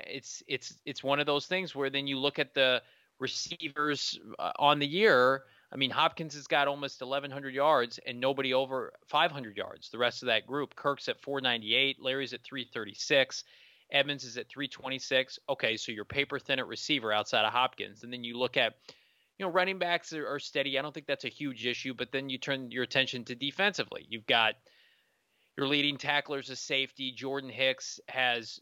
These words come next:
no sacks, no interceptions on the year, and he's one of your captains defensively and is not contributing to the level we saw a year ago. Your first round pick of, of this past year still plays about forty percent of the time. Byron Murphy, who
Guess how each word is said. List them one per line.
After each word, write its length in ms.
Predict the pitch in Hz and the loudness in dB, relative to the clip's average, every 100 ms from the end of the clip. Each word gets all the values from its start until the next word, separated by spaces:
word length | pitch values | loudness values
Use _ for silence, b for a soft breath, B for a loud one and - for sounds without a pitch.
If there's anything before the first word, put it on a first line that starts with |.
| _ | _
no 220 | 151 139 | -6 -6
sacks, 720 | - - 135 131 131 - - - | -4 2 4 4 2 -4 -18 -6
no 140 | 131 | -4
interceptions 680 | 139 139 - 131 - 135 123 | -2 -6 0 0 0 -10 -2
on 140 | 127 127 | -2 -2
the 80 | |
year, 460 | 120 117 120 120 123 | -6 -4 -2 0 0
and 140 | 117 | 0
he's 340 | 113 123 113 - | -2 -10 -10 -14
one 200 | 113 120 | -10 -6
of 40 | 123 | -4
your 100 | 120 | -4
captains 520 | - 123 - 127 117 | 2 2 2 -6 -8
defensively 640 | 131 117 123 117 117 117 117 | -8 -2 -2 -2 -2 2 2
and 100 | 110 | 0
is 120 | 107 | 2
not 280 | 113 107 104 | 4 4 0
contributing 580 | 120 - 120 117 117 | -10 -4 -4 -2 -6
to 120 | 107 113 | -6 -2
the 80 | |
level 280 | 110 113 117 | 2 2 2
we 100 | 113 | -2
saw 220 | - 127 | 2 4
a 60 | 117 | 4
year 260 | 110 113 113 | 2 -2 0
ago. 440 | 110 113 113 117 b b b b b | 4 6 6 2 b b b b b
Your 100 | 127 | -10
first 360 | - 147 139 - | -4 0 0 4
round 300 | 139 139 - | 6 4 2
pick 420 | 147 143 - - _ _ - | 4 4 2 -8 _ _ -8
of, 240 | 127 117 - | -8 -8 -2
of 160 | 135 | -2
this 180 | 127 135 | 0 -4
past 460 | - 131 135 - 131 | 2 2 2 0 -6
year 300 | 135 135 131 | -4 -4 -4
still 300 | - 139 135 | -4 -4 -4
plays 400 | - 131 131 123 | 0 2 2 0
about 280 | 123 117 - | 0 0 -2
forty 320 | 135 131 131 | -6 -4 -6
percent 400 | - - 135 131 | -8 -2 -2 0
of 80 | 131 | -6
the 60 | |
time. 520 | - 131 131 127 127 117 | -6 0 2 2 0 2
Byron 380 | 123 135 139 127 | 2 4 0 -4
Murphy, 460 | 127 123 131 127 | -6 -4 -4 -4
who 380 | 120 120 120 | -4 -6 -8